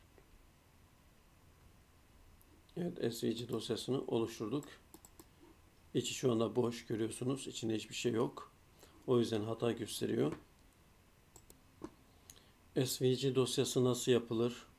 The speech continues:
Çok önemli mi? Onunla alakalı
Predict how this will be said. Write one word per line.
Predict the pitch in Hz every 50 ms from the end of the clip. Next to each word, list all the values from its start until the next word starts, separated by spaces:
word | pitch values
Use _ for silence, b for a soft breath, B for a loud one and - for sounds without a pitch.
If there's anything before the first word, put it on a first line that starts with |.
| - - b b b b b b b b b - -
Çok | - 131 123 117
önemli | 123 123 120 117 117 117 117 117
mi? | 113 110 107 110 117 120 - - - - - - - - - - - - - - -
Onunla | 127 120 117 117 117
alakalı | 117 117 117 - 123 113 113 120 120 - -